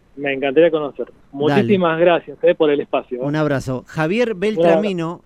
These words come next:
Speaker 2: es codirector de la película La muerte de un comediante, se estrena mañana viernes, eh, también va a, a rodarse el sábado y el domingo, acá en el Cine Amadeus, ahí en el Paseo Marinelli, donde funciona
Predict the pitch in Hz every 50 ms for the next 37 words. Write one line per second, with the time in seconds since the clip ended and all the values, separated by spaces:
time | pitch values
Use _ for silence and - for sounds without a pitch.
0 | - - 160 156 170 175 160 - _ - 185 208 220 208 180 165 165 165 160 131
1 | - - 220 208 175 156 143 156 143 143 131 113 143 147 175 160 - 180 165 151
2 | 143 139 139 139 151 170 196 185 180 - 170 151 180 190 175 - 165 147 147 147
3 | 160 190 196 185 160 - 156 143 - 151 131 - - 160 185 185 185 180 170 160
4 | 151 143 139 135 135 131 143 156 175 208 220 214 196 190 214 233 226 202 180 185
5 | 190 196 - - - _ _ _ _ - - 135 131 131 131 127 131 131 127 127
6 | 120 104 - 131 120 135 151 156 151 143 139 139 135 135 131 127 123 123 120 120
7 | - - 110 110 113 113 110 113 113 113 113 113 _ _ - - - 117 127 127
8 | 135 147 160 160 - - 170 135 - 131 151 143 139 139 135 135 131 127 127 127
9 | 127 123 107 - - 196 196 185 160 147 139 135 131 131 127 160 185 247 233 214
10 | 190 202 196 190 - _ _ - 135 - 147 156 156 151 135 - - 170 160 156
11 | 147 156 175 208 226 226 208 - - - - - - - 131 147 160 175 170 170
12 | 160 147 151 143 - - 139 131 - - 214 214 202 185 170 165 156 170 196 254
13 | 247 208 190 196 208 196 180 147 131 131 127 120 - - 131 135 - - 156 160
14 | 160 156 147 135 117 101